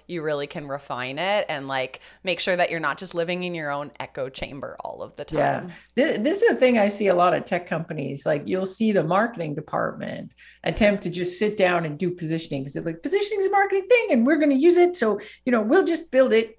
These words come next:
Speaker 2: And, you know, and then, and then they'll have the big reveal to the rest of the company. <laughs> And usually at that stage, what happens is the head of sales looks at it and says, "Nope, don't agree with any of that. Sorry. Uh, I'm just gonna keep pitching it the way I've always pitched it. You guys in marketing, just do what you do." Um,
Speaker 1: Mm-hmm.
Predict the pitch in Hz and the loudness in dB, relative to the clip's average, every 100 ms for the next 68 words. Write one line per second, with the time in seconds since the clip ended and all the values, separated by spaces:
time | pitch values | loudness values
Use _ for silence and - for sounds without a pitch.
0 | - 185 185 175 170 - 202 190 - 208 | -2 -2 0 -6 -8 -4 0 2 4 4
1 | 233 226 - 214 233 247 226 226 208 196 | 4 2 0 2 2 4 2 2 0 -2
2 | 226 196 202 180 208 202 170 - - 151 | -2 -2 -4 -2 -2 -2 -4 -10 -10 -2
3 | 175 160 160 - 175 170 - - - - | -2 0 -6 0 -2 0 -2 -2 -4 0
4 | 381 - - - - - - 240 294 302 | 0 4 2 2 -6 -2 4 6 6 6
5 | 285 233 226 233 233 226 196 202 220 185 | 6 6 4 4 2 2 2 0 2 0
6 | 185 180 175 180 185 208 185 180 196 202 | -2 -6 -6 0 2 2 0 0 0 0
7 | 190 185 185 170 175 170 180 165 160 - | 0 -2 -2 -2 -2 -6 -6 -6 -8 -18
8 | _ _ _ - 175 233 - _ 202 220 | _ _ _ 0 2 2 -4 _ 2 4
9 | 233 247 233 247 269 226 180 160 - - | 4 6 6 6 6 6 6 4 -2 -2
10 | 233 214 180 180 240 - 180 170 196 247 | 2 2 4 2 0 0 0 2 0 0
11 | 254 254 247 247 - 220 220 208 202 196 | -2 -2 0 -2 -2 -4 -2 -4 0 2
12 | 185 180 185 196 220 214 - 226 226 - | 4 4 2 2 -4 -6 -4 -4 -4 -8
13 | 190 196 208 196 196 185 180 175 190 190 | -6 -2 4 4 4 0 0 0 -2 -4
14 | 180 175 - 185 175 170 170 170 170 196 | -6 -8 -2 2 2 2 -2 -2 0 0
15 | 240 - 170 160 165 165 160 | 0 0 2 2 0 -8 -14